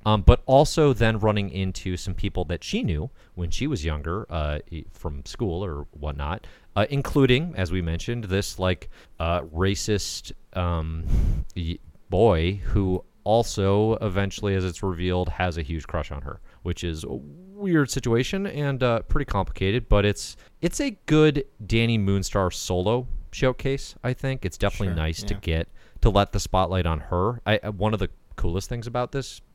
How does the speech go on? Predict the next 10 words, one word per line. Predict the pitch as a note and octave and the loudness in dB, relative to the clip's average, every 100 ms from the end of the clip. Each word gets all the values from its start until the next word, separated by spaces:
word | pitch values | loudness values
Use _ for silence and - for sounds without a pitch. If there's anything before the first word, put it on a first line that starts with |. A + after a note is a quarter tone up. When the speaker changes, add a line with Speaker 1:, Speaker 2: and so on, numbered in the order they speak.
| _ | _
Speaker 1:
territory | - C3+ C#3+ C3+ B2+ | 0 0 0 0 0
is | F#2+ F2 - - - | 0 0 -2 -12 -4
because | - - C#3+ D#3 | 0 4 4 2
she's | C#3 | -2
a | G#2 | -2
Valkyrie | D#2 - A#2 A#2 | -4 -4 -4 -2
now, | A#2+ B2 | 0 0
she | - G#2+ | -2 -2
can | G2+ | -4
see | D#2 - F#2+ F#2+ | -4 -2 0 0